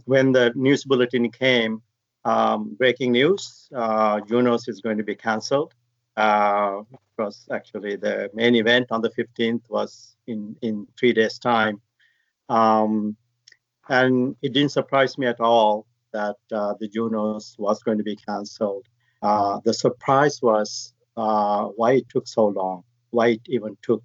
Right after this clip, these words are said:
uh, that many days, uh, into that week, uh, till Thursday, uh, to decide that Junos, uh, was not the way to <laughs> go,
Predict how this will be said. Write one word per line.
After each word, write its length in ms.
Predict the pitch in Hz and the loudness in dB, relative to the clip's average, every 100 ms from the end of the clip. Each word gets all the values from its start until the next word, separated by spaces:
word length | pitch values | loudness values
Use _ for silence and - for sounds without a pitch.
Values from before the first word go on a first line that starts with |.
| - | -4
uh, 360 | 117 107 107 104 | 0 2 2 0
that 160 | 110 107 | -4 -2
many 200 | 120 110 | -2 0
days, 500 | 107 131 120 110 - _ _ _ _ - | 2 2 2 0 -8 _ _ _ _ -2
uh, 640 | 107 104 104 104 101 104 117 - | 2 4 2 2 -2 -6 -10 -4
into 240 | 123 120 | -2 2
that 200 | 113 110 | 0 0
week, 240 | 117 135 - _ _ _ _ _ | 0 0 -2 _ _ _ _ _
uh, 280 | 110 104 98 98 | -6 -4 -4 -10
till 180 | - 113 | -4 -4
Thursday, 640 | 110 151 185 - 120 107 98 _ _ _ _ - | 0 2 2 0 -4 -2 -4 _ _ _ _ -6
uh, 280 | 107 104 104 | -2 0 -2
to 100 | 127 | -4
decide 540 | 107 104 123 113 110 104 - | -6 -4 2 2 2 -2 -12
that 220 | 101 104 - - | -12 -12 -14 -10
Junos, 760 | 110 110 104 101 107 - _ - | -6 -6 -6 -8 -10 -18 _ -14
uh, 300 | 107 104 104 - - | -10 -8 -10 -12 -8
was 240 | 117 110 - | -8 -6 -2
not 240 | 131 165 | 0 2
the 80 | 160 | 2
way 160 | 139 135 | 4 4
to 120 | 135 | 2
<laughs> 300 | 113 - - | 0 -4 -2
go, 420 | 156 147 123 113 | 4 6 6 2